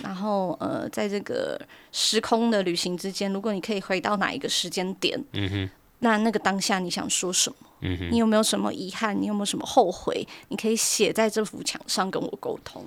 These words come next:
Speaker 2: 哎，这让我想到
Speaker 1: 对。
Speaker 2: 那个 Interstellar，那个叫什么？那个星际什么东西？突然忘了，就那部电影，
Speaker 1: 嗯哼。
Speaker 2: 就是最后一幕，就是在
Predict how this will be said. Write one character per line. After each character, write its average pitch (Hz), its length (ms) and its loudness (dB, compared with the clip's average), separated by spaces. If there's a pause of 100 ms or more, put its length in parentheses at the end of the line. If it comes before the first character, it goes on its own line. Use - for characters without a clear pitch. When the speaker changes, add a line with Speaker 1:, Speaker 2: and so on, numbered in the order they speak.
(180)
Speaker 2:
哎， 147 80 2
这 226 120 8
让 254 140 10
我 117 120 10
想 80 300 4
到 104 340 8
Speaker 1:
对。 92 80 -4 (760)
Speaker 2:
那 120 160 6
个 92 680 8 (300)
Interstellar， 113 680 6
那 92 100 0
个 92 120 8
叫 87 80 6
什 87 80 -4
么？ 67 280 -2
那 101 160 -2
个 90 260 8
星 104 320 2
际 85 560 2 (520)
什 - 140 -6
么 80 60 -2
东 87 160 0
西？ 85 160 0
突 - 80 0
然 82 100 4
忘 82 140 2
了， 73 60 -2
就 107 100 4
那 107 140 4
部 101 100 0
电 101 180 6
影， 71 140 -2 (240)
Speaker 1:
嗯 214 220 2
哼。 240 80 0
Speaker 2:
就 117 80 8
是 104 440 6 (520)
最 185 180 8
后 120 220 6
一 101 100 2
幕， 113 180 6
就 104 160 6
是 95 300 6 (380)
在 101 280 4